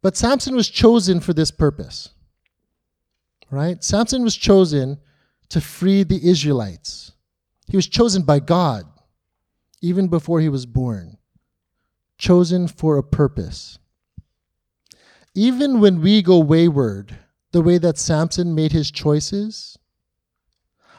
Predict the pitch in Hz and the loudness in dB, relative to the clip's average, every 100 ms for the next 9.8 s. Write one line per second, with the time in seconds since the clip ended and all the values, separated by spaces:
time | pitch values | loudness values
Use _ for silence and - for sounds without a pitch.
0 | _ 165 180 208 226 196 - 196 175 160 | _ 0 2 0 -2 -4 -2 0 0 0
1 | 160 131 113 117 - - 156 - 165 160 | 0 -2 -4 -6 -12 -6 -6 -2 0 2
2 | 170 - - - 196 - 151 - 120 107 | 0 -4 -8 0 0 0 -6 -6 -8 -8
3 | - - _ - 143 - _ 165 156 127 | -12 -16 _ -10 -10 -10 _ 2 2 2
4 | 107 98 - - _ 156 143 - 143 95 | -4 -8 -10 -10 _ -6 -4 -4 -4 -6
5 | - - _ _ _ _ _ _ - - | -14 -20 _ _ _ _ _ _ -20 -20
6 | - 175 175 185 185 160 214 - 175 196 | 0 2 4 4 4 4 4 2 -2 -4
7 | 190 - 214 175 139 160 165 170 - 254 | -4 -2 0 2 0 -2 -4 -6 -2 0
8 | 254 247 - 196 214 180 185 147 156 208 | 2 0 -2 0 0 0 0 0 2 4
9 | 190 175 175 147 165 147 - - | 4 2 0 0 0 0 -2 -12